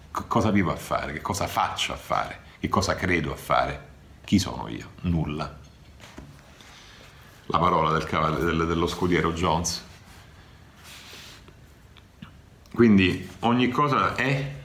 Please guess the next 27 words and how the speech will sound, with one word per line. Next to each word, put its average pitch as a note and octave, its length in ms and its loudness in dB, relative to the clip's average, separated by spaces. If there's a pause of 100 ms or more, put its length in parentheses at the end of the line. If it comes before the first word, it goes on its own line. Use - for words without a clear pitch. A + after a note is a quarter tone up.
(180)
perché - 220 -10
c'è, A2 340 2 (240)
e G#2 140 0
anche G2+ 340 0
non G2 320 2
è, C#2+ 180 -6 (540)
perché - 240 -4
non F#2+ 140 0
c'è. - 280 -4 (1500)
Poi A2+ 180 6
il G2 60 2
passo C3 380 2
di, F#2 260 2 (540)
il G2+ 160 6
passo A#2 540 2
di, F2+ 640 4
di, E2 100 2
della F2+ 240 4
Gaia A#2 220 2
Scienza A#2 360 2
si F#2+ 120 2
conclude F2+ 760 2
con F2+ 240 2
il D#2+ 220 0
Requiem F#2 520 2
Aeternam E2+ 600 0
Deo, E2 500 0